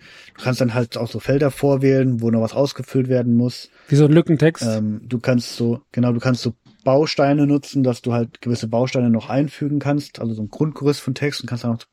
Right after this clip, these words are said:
Speaker 1: gewisse Bausteine hinzufügen.
Speaker 2: Mhm.
Speaker 1: Und du hast irgendwann ja auch so einen gewissen Fundus an, an Sachen, die immer wieder auftauchen. Also Asphaltbau, so typischer Grund, ähm,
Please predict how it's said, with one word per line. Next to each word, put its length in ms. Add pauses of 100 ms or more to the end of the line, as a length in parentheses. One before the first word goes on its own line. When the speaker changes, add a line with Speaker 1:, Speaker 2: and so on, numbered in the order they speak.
(100)
Speaker 1:
gewisse 240
Bausteine 360
hinzufügen. 540
Speaker 2:
Mhm. 220 (880)
Speaker 1:
Und 160
du 80
hast 320
irgendwann 640
ja 160
auch 160
so 100
einen 80
gewissen 300
Fundus 400
an, 240
an 260
Sachen, 360
die 120
immer 180
wieder 220
auftauchen. 640 (120)
Also 260
Asphaltbau, 720
so 160
typischer 600 (400)
Grund, 380
ähm, 540